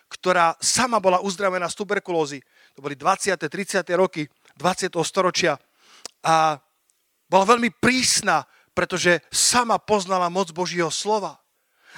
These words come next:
A prišla jedna pacientka, ktorá mala tuberkulózu v poslednom štádiu a bola neliečiteľná podľa vtedajších, e, e, za-, e, e, poznaní medicíny.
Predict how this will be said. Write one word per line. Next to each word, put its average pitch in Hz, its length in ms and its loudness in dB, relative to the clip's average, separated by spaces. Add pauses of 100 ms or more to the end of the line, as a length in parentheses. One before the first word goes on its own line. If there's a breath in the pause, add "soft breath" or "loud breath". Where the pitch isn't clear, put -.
A - 80 -20
prišla 190 480 2 (160)
jedna 180 240 2
pacientka, 208 800 0 (160 soft breath)
ktorá 202 160 4
mala 190 240 0
tuberkulózu 202 920 0
v - 380 -10
poslednom 202 480 0
štádiu 190 580 -2 (540 soft breath)
a 190 80 4
bola 185 240 2
neliečiteľná 208 960 0
podľa 180 240 -2
vtedajších, 190 560 0
e, - 20 -20
e, - 340 -4 (280)
za-, 147 240 -4
e, 156 80 -4
e, 175 360 -8 (360)
poznaní 190 480 0
medicíny. 180 560 0